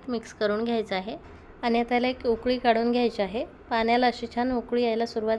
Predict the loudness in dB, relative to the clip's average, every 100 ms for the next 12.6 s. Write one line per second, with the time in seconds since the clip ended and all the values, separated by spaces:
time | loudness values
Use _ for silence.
0 | 0 0 0 -4 2 2 2 -8 -2 -2
1 | 0 0 0 2 2 2 -2 -4 -8 -10
2 | -20 -20 -20 -14 -4 -2 0 0 0 4
3 | 4 6 4 4 -2 2 2 4 2 2
4 | 0 -2 0 -2 -2 -2 -2 -4 -6 -10
5 | -14 -20 -20 -20 -18 -8 -4 -2 0 -2
6 | -4 -8 -6 -8 -8 -6 -4 -4 -4 -6
7 | -6 -8 -6 -10 -12 -20 -20 -20 -20 -20
8 | -20 -20 -8 -8 -2 0 0 -2 -6 -6
9 | -4 -6 -4 -2 0 0 0 -2 -4 -4
10 | -2 -2 -2 -2 0 0 -2 -4 -14 -10
11 | -4 -2 0 -2 -2 -4 -4 -6 -4 -2
12 | -2 0 0 0 -2